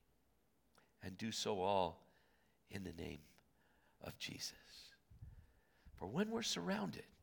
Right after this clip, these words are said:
history is borne out that the church is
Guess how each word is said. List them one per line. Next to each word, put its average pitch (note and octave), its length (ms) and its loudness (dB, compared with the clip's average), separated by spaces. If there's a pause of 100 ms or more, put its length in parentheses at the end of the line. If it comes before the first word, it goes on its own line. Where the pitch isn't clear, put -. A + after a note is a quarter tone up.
(460)
history A#3 380 2
is F3 100 -2
borne D3 260 0
out B2 240 2 (800)
that - 180 0
the - 80 -2
church - 600 -2
is A2+ 200 2